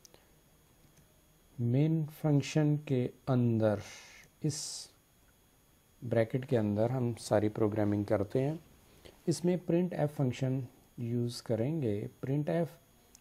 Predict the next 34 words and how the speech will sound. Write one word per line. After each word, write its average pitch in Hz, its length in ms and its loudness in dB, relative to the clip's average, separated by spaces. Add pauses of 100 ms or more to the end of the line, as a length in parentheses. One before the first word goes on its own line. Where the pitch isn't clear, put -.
(120)
उसके 135 240 -2
बाद 113 400 2
small 110 640 0
bracket, 110 640 -2 (720)
small 120 360 2
bracket 110 360 -2
के 120 120 0
अंदर 110 240 0
double 104 340 0
quotation, 139 580 -2 (100)
इसके 156 260 -2
अंदर 123 340 2
जो 123 200 2
भी 160 120 0
मैं 131 140 0
string 143 380 -4
type 113 280 -2
करूँगा 107 420 0 (400)
वो 147 120 2
वैसे 135 360 4
ही 160 180 2
screen 110 520 -2
पर 123 180 -2
display 110 440 -6
कर 101 220 -6
दी 98 180 -8
जाएगी। 92 440 -8 (1900)
For 151 160 4
example, 160 540 4
यहाँ 151 320 4
मैंने 139 200 4
type 123 320 4
किया 123 260 2 (100)
"hello 117 240 0